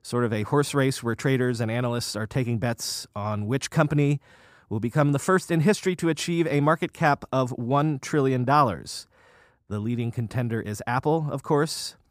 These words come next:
sitting at the time of this recording on a market value of nine hundred twenty-three billion dollars.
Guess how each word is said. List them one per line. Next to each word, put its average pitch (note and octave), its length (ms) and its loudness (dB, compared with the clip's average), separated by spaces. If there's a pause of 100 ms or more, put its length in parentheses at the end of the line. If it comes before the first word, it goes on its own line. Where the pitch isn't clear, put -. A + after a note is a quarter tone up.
(340)
sitting B2 460 -2
at A2+ 180 -4
the B2 80 -4
time B2 320 -2
of A2+ 160 -6
this A#2 160 -4
recording B2 400 -2
on A#2 220 -2
a A#2 100 -2
market B2+ 280 -2
value C3 340 0
of A2+ 160 -4
nine C#3+ 240 2
hundred D#3+ 260 2
twenty-three D3+ 400 0
billion C3+ 360 2
dollars. C#3 580 2